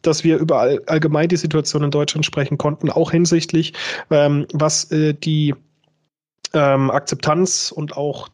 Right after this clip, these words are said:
die Anteil an Frauen im E-Sports und Gaming an sich angeht. Und ja, freu mich. Ich hoffe, dass du auf jeden Fall gesund bleibst, jetzt trotz dieser anhaltenden Corona-Pandemie. Und ich freu mich sehr,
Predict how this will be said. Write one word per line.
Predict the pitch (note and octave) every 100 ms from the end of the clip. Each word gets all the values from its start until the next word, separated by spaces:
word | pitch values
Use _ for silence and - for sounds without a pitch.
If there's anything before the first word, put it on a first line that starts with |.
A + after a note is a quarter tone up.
| -
die | D3+ D3 C3+ -
Anteil | C#3+ D#3 D3+ C#3+
an | C#3
Frauen | - C#3+ D3+ E3+
im | E3+
E-Sports | E3 - E3 D#3
und | D3+
Gaming | C#3 D3 D#3+
an | C3+ C#3
sich | D#3+ E3+
angeht. | F3 G3 A3+ - - - - - -
Und | F3 E3 E3 -
ja, | G3+ F#3 C#3+ - - _
freu | - - F#3 G3+
mich. | D4+ - - _
Ich | F3 E3
hoffe, | G#3 A3+
dass | F#3+ F3
du | F#3
auf | D#3
jeden | F3
Fall | E3
gesund | D3+ D3 F3
bleibst, | G3+ E3 -
jetzt | D#3 -
trotz | F#3 F#3+
dieser | - D#3 C#3+
anhaltenden | A#2 D#3 D3 D3
Corona-Pandemie. | - C#3 F3 D#3 C#3+ C#3 C#3 E3
Und | D3+
ich | C#3+
freu | - - F3
mich | F#3+ -
sehr, | D4+ G3